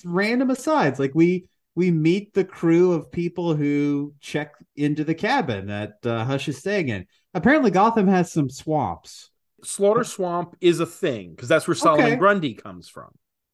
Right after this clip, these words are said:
Speaker 1: Fair
Speaker 2: He
Speaker 1: enough.
Speaker 2: spawns out of the slaughter swamps outside of Gotham. But it would have been nice for them to call them slaughter swamps, since that is a well-established name for those swamps.
Speaker 1: Uh, so we, we meet, uh, spend some time with those guys.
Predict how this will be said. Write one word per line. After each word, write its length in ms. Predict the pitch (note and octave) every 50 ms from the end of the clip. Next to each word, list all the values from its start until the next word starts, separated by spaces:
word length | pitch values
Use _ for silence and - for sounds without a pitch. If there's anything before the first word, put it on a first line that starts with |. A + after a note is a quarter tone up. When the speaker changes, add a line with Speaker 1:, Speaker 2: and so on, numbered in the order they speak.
| _ _ _ _ -
Speaker 1:
Fair 240 | F3 C#3+ C3+ C#3 D3
Speaker 2:
He 60 | D3+
Speaker 1:
enough. 400 | C#3 A#2 F#2+ E2+ - - _ _ _
Speaker 2:
spawns 420 | - D#3+ D3 D3 C#3+ C#3+ C#3+ A#2
out 220 | D3 C#3+ C3+ C3+ C#3
of 80 | C3
the 60 | B2
slaughter 340 | - - - D3 C#3 C3+ C3+
swamps 440 | C3 - D3+ C#3+ C3 B2+ A#2+ - -
outside 380 | B2 A2 - - C3 A2+ G#2 G#2+
of 80 | G#2
Gotham. 400 | - A2 F2+ D2 - _ _ _ _ _ _ _ _ _ _ _ _ -
But 180 | - C#3 C#3 F#3
it 100 | F#3+ F3
would 120 | F#3+ A3+
have 80 | A3+ F3
been 140 | A3 A3 A3+
nice 260 | C#4 D4+ D4+ D4+ -
for 100 | - G#3
them 160 | G3 F3+ D#3+
to 100 | D3+ C#3+ _ _ _ _ _ _
call 320 | - - - F#3 F#3+ F#3+ F#3
them 180 | D#3+ E3 D3
slaughter 440 | C3+ - - - D#3+ D#3 D3+ C#3+ C#3+
swamps, 460 | C3+ - - G3 F3+ D3+ B2 A2 -
since 160 | - C3+ A#2+ -
that 180 | D#3+ D3+ D3
is 280 | D3 C3 A#2+ - - _ _ _ -
a 80 | F3 C#3+
well-established 1000 | B2+ A#2+ A#2 C#3+ C#3+ D3 D3 C3 - - - D3+ C#3 C3+ C3 C3 B2 A2+ - -
name 580 | B2+ A#2+ C3 D3+ D#3 E3 D#3+ C#3+ B2 A#2 A2 G2
for 140 | - B2
those 280 | A2 A2+ A2+ A2 G2+ -
swamps. 760 | - - F3+ - - D2+ - _ _ - - - - _ _ _ _ _ _ _ _ _ _ _ _ _
Speaker 1:
Uh, 400 | - C#3 C#3 C3+ C3 B2+ B2+ B2 -
so 220 | - - - D#3
we, 440 | D3 D3+ D3+ D3 D3 D3 D3 C#3+ C3+
we 160 | B2+ C#3 C#3
meet, 280 | C3+ C#3 D3 D#3 D#3 _ _ _ _ _ -
uh, 220 | C#3 C3 B2 A#2+
spend 260 | A#2 - - D#3 D3 C#3+
some 140 | - D3
time 520 | - D3+ C#3+ C#3+ C#3+ C#3 C#3+ C#3 C#3 B2+ B2
with 240 | C3 C3 B2 C3 -
those 280 | - A#2 A#2 A2+ G#2 -
guys. 640 | - G#2 G2 F#2+ F#2+ G2+ B2 E3+ E3 - -